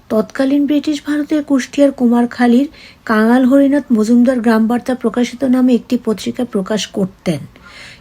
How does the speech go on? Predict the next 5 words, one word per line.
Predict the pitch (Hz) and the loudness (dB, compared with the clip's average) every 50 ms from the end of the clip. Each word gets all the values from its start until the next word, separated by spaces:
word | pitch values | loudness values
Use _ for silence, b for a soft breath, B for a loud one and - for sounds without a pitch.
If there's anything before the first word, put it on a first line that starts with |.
| B - | B 2
এরই | 277 262 247 294 302 302 | 2 4 4 4 2 0
একটি | 285 285 - 302 277 | -2 -2 -2 -2 -2
সংখ্যায় | - - 294 269 262 247 - - 269 262 262 | 0 0 -2 -2 -2 -2 -2 -2 -2 -2 -4
ঠাকুর | - - 233 226 - - 262 254 | -4 -4 -4 -2 -2 -2 -2 0
জমিদারদের | 220 240 233 226 226 208 240 240 214 269 269 262 | 0 0 0 2 0 0 -2 0 0 0 0 0